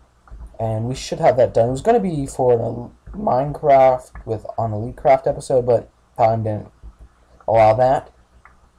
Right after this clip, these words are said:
But, as I'm gonna say, I think we're about one minute in. I'm gonna say the five goals for today's video, 'cause since I don't think I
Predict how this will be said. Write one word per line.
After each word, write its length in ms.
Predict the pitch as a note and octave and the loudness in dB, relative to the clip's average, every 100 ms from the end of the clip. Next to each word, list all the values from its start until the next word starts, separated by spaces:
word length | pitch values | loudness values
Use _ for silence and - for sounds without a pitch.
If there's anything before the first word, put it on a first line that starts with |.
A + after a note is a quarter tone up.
| - - | -20 4
But, 380 | F#3+ E3+ - - _ _ _ _ _ _ - - _ | 6 6 2 -20 _ _ _ _ _ _ -20 -20 _
as 220 | A#2 A2+ | -2 -2
I'm 140 | A#2 B2+ | -2 -4
gonna 120 | B2 | -6
say, 220 | - C3 | 4 4
I 60 | - | 4
think 140 | E3+ | 0
we're 80 | D3+ | 2
about 240 | C3+ B2 | 4 6
one 180 | B2+ C3+ | 4 0
minute 240 | C3 C3 C#3+ | -2 0 0
in. 120 | F#3 | 0
I'm 80 | E3 | 0
gonna 160 | B2+ | -2
say 300 | A#2 - F3+ | -4 0 0
the 120 | D#3 B2+ | 0 0
five 640 | C3+ B2 A#2+ A#2 A#2 - - | 4 6 6 2 -4 -14 -12
goals 320 | C3+ B2 C3 | 2 4 4
for 120 | - C#3+ | -2 -6
today's 340 | A#2+ B2 B2 | 0 0 0
video, 340 | B2 B2 C3+ | -6 -2 -2
'cause 140 | D#3 - | -2 -4
since 320 | B2 G2+ - - | -4 -4 -4 -2
I 80 | |
don't 100 | C#3+ | 0
think 140 | C#3 | 0
I 120 | A#2+ | -2